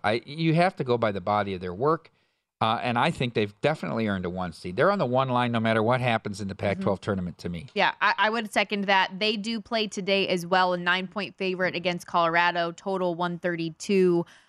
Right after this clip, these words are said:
Speaker 2: Um, C U beat Washington yesterday, seventy-four sixty-eight. Just with this being, you know, the first full game that they've had to play without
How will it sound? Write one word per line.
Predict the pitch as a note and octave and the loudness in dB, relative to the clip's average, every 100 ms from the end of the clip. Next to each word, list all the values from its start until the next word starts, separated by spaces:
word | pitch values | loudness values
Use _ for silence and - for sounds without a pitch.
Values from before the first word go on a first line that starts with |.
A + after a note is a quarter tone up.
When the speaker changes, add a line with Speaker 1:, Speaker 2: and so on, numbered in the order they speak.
| - | -2
Speaker 2:
Um, | F3+ F3 E3+ | 2 2 0
C | - - A3 G#3 | -6 -4 -2 0
U | G3+ | -2
beat | F#3 F#3 | -2 0
Washington | F3+ F3+ - F3+ E3+ E3+ D3+ | 2 2 0 -12 -10 -10 -4
yesterday, | E3+ G3+ - F#3 F3 E3 E3 | 0 0 0 0 2 2 2
seventy-four | E3+ F#3 E3+ E3+ - E3+ E3+ | 0 0 2 -2 0 0 0
sixty-eight. | - E3+ - E3 D#3+ F3+ E3 - _ - | -4 -10 -8 -2 2 2 2 -4 _ -8
Just | F3+ B3+ C4 | -2 0 0
with | G3 G#3+ B3+ C4+ _ _ _ _ _ _ _ | -4 -2 -2 -4 _ _ _ _ _ _ _
this | A3 G#3+ | 0 0
being, | F#3 G#3+ A3 A3+ A3 G#3 | 0 2 4 2 0 0
you | |
know, | G3+ | 2
the | F#3+ | 2
first | F3+ G#3 G#3 - | 0 -2 -4 -2
full | G#3+ G3+ | 0 2
game | F#3 F#3 G3 G#3 | 2 0 0 -2
that | G3+ F#3 | -4 -4
they've | F#3+ | -4
had | G3 F#3 F3+ | 0 0 -2
to | |
play | E3+ - F#3+ G3 | -8 -2 2 2
without | G3 G3 F#3+ A3+ | 2 2 4 2